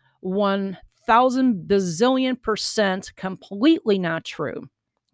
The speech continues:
God will never tell you to kill his creation for any reason. So if you think you really heard God say that, I can assure you that was not God.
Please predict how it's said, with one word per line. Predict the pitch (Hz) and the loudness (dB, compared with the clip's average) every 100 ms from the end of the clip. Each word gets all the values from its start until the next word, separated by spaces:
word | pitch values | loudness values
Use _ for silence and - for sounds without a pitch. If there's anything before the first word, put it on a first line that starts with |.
| _ - | _ 2
God | 240 240 254 247 - | 4 6 4 -2 -10
will | 170 160 | -6 -4
never | 160 175 202 196 196 208 _ _ - | -4 -2 -2 -2 -2 -4 _ _ -14
tell | - 208 190 | -2 0 2
you | 160 156 156 _ _ _ | 0 -6 -8 _ _ _
to | - 190 | -4 -4
kill | - - 196 | 0 0 0
his | - 165 | -2 -6
creation | - 175 160 160 - 156 143 _ _ | -6 -6 -4 -4 -4 -4 -4 _ _
for | _ - 233 214 214 _ | _ 2 6 8 6 _
any | 220 208 190 170 | 2 2 2 -2
reason. | 156 156 147 135 - 143 _ _ _ _ _ _ _ _ _ _ _ - _ _ _ _ _ _ | -4 -6 -8 -10 -12 -18 _ _ _ _ _ _ _ _ _ _ _ -20 _ _ _ _ _ _
So | - - 226 220 - | -4 4 8 8 6
if | 233 - | 0 4
you | 240 | 2
think | 208 - 302 294 | 2 0 0 0
you | 269 | -4
really | 180 175 180 208 | -2 0 2 0
heard | 202 208 208 196 | 0 0 0 0
God | 208 202 | 0 0
say | - 208 202 | -2 0 2
that, | 208 208 | 4 2
I | 214 226 | 0 -2
can | 233 | -2
assure | 170 - 190 185 | -6 -6 -4 -2
you | 180 180 | -2 -2
that | 170 - | -2 -2
was | 165 151 | -4 -4
not | 165 165 170 | -6 -8 -6
God. | 185 175 185 | -4 -2 -2